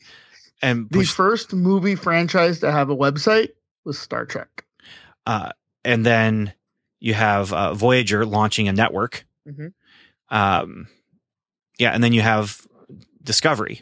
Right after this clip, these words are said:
Speaker 1: which
Speaker 2: Discovery launching a, launching a streaming service.
Speaker 1: Right.
Speaker 2: Yeah, so I mean,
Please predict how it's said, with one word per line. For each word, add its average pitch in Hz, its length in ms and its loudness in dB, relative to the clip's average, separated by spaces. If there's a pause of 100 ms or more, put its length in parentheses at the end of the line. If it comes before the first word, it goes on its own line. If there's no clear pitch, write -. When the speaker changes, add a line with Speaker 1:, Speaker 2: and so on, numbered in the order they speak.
Speaker 1:
which - 200 0
Speaker 2:
Discovery 160 380 2
launching 165 460 -2
a, 151 220 2
launching 160 380 -2
a 143 60 -4
streaming 143 420 -2
service. 120 460 -12 (260)
Speaker 1:
Right. - 140 -8
Speaker 2:
Yeah, 214 220 2
so 220 140 0
I 202 80 4
mean, 208 280 0